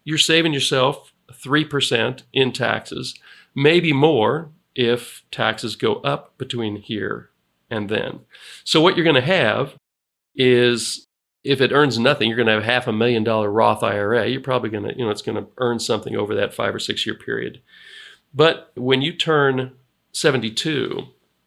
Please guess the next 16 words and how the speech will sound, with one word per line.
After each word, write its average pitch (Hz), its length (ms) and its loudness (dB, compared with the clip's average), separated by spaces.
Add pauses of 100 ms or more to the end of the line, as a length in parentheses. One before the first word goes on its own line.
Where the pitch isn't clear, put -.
(120)
your 143 240 -2
I 170 180 4
R 147 180 4
A 160 80 2
is 127 160 -2
not 127 420 0
gonna 110 160 -2
be 107 500 -4
a 123 60 -2
million 120 420 2
eight 127 220 2
anymore. 107 440 -4
It's 131 120 -6
gonna 165 180 -2
be 151 100 -2
about 147 680 0